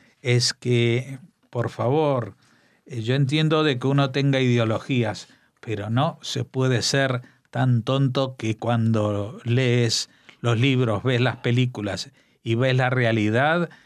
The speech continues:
que se va transformando y ya, eh, las ideologías van demostrando lo falsa que eran muchos de sus argumentos,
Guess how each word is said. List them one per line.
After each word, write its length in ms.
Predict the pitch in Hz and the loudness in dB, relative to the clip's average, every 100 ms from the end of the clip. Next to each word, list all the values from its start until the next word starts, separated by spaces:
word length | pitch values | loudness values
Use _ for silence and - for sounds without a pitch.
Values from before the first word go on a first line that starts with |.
| _ - | _ -8
que 100 | - | -4
se 220 | - 110 | -2 0
va 180 | 131 147 | 0 0
transformando 880 | 139 123 127 123 139 147 139 117 | 0 0 0 0 2 2 2 2
y 160 | 113 110 | 2 2
ya, 340 | 131 139 117 - _ _ - | 2 2 -2 -6 _ _ -8
eh, 540 | 120 110 104 104 123 | -2 0 0 -2 -4
las 260 | 117 101 - | -2 -2 -2
ideologías 880 | 113 117 113 113 - 131 127 123 - - _ _ | -2 0 0 -2 -2 0 0 0 -4 -8 _ _
van 640 | - 120 123 120 113 104 - _ - | -6 -2 0 2 0 -2 -8 _ -6
demostrando 760 | 113 113 101 143 131 135 120 | -2 -2 -2 -2 0 2 0
lo 120 | 107 | 0
falsa 540 | 95 123 131 123 127 110 | -2 -2 0 0 -2 -4
que 200 | 113 117 | -2 0
eran 300 | 117 113 110 | 0 0 0
muchos 420 | 117 120 123 113 | 0 0 -2 -8
de 100 | 120 | -6
sus 260 | - 117 110 | -8 -8 -6
argumentos, 640 | 107 104 123 131 165 | -6 -2 -2 0 -2